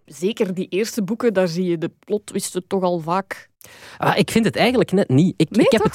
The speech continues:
Speaker 2: het gevoel,
Speaker 1: Oké.
Speaker 2: maar ik, dat is zo, ik heb het ook pas, pas ontdekt na de vierde of de vijfde keer dat ik ze herlezen heb of zo, hoor. Maar ik merk een heel groot verschil in schrijfstijl tussen de eerste vier en de laatste drie.
Speaker 1: Mhm.
Speaker 2: En ik denk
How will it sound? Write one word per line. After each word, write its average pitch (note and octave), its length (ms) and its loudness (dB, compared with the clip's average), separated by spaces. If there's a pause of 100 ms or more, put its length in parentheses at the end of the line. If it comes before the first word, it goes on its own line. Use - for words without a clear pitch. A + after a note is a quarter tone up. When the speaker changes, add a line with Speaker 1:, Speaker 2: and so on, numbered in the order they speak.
Speaker 2:
het C#3+ 100 2
gevoel, C#4 380 6
Speaker 1:
Oké. F4 120 -4 (220)
Speaker 2:
maar F#3+ 160 2
ik, F#3 200 -4
dat F3 140 2
is F#3+ 120 0
zo, F#3 200 4
ik E3 240 -4
heb - 0 -
het F#3+ 120 2
ook A3 100 2
pas, G#3+ 200 0 (120)
pas D3+ 160 0
ontdekt D3 260 0
na D#3+ 160 2
de D3 100 -8
vierde E3 260 4
of D3 60 6
de B2+ 60 0
vijfde D#3+ 240 2
keer E3 100 2
dat C#3 100 4
ik B2+ 60 0
ze - 80 -6
herlezen B2 360 2
heb A#2+ 140 -2
of A2+ 80 -10
zo, - 120 -6
hoor. F3 120 2 (300)
Maar D#3+ 120 4
ik - 100 -2
merk F3+ 180 2
een D#3 60 2
heel F3 240 4
groot G3+ 220 2
verschil - 320 0
in F3 120 4
schrijfstijl F#3 600 2
tussen C#3 240 0
de - 60 2
eerste F3 240 2
vier B2 500 2
en C#3 100 0
de C#3 60 4
laatste D3 320 0
drie. B2+ 260 2
Speaker 1:
Mhm. - 80 0 (540)
Speaker 2:
En D3 120 2
ik B2+ 220 -2
denk A#3+ 260 2